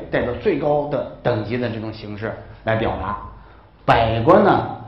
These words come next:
过去的百官，各位都认为是在秦始皇帝陵的墓室里边儿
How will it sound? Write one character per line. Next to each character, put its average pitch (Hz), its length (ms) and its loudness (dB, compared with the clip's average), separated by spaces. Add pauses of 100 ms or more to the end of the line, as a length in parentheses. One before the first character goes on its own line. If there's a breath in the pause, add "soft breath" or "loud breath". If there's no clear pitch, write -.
(140)
过 233 300 8
去 240 160 2
的 180 80 6
百 107 220 2
官， 127 280 2
各 131 120 4
位 127 120 6
都 131 200 0
认 135 260 2
为 117 160 0
是 117 380 -2
在 120 120 -2
秦 117 240 -2
始 120 80 -2
皇 120 300 0
帝 139 160 0
陵 107 300 -6
的 139 80 0
墓 170 240 2
室 117 100 -4
里 107 180 -4
边 110 140 2
儿 113 120 -2